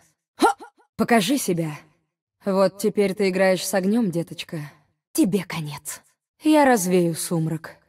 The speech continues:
А вот и еще одна причина тебя убить. Да, Зет, я ждала этого. А?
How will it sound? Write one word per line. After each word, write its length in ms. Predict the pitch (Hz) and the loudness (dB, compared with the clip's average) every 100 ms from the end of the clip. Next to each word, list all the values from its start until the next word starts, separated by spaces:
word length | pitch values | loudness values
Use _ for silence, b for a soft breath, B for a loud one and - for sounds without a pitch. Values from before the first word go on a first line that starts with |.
| _ _ | _ _
А 120 | 175 165 | -6 -4
вот 280 | 202 240 - - | -4 -6 -8 0
и 40 | |
еще 320 | 320 233 180 | 2 2 0
одна 180 | 165 170 | 0 0
причина 440 | 175 170 - 170 160 | -2 -4 -2 -2 0
тебя 260 | 170 160 | 2 2
убить. 360 | 160 160 - - _ _ _ _ _ | 2 0 -2 -12 _ _ _ _ _
Да, 560 | 196 226 185 165 165 165 | -2 0 0 -2 -4 -6
Зет, 400 | 170 165 156 - _ _ _ _ - | -2 -4 -4 -14 _ _ _ _ -2
я 240 | 196 185 | 0 0
ждала 360 | 165 202 233 233 | 0 0 0 -4
этого. 420 | 156 160 151 143 _ _ _ - | -8 -12 -14 -14 _ _ _ -4
А? 360 | 330 381 403 | -2 0 -2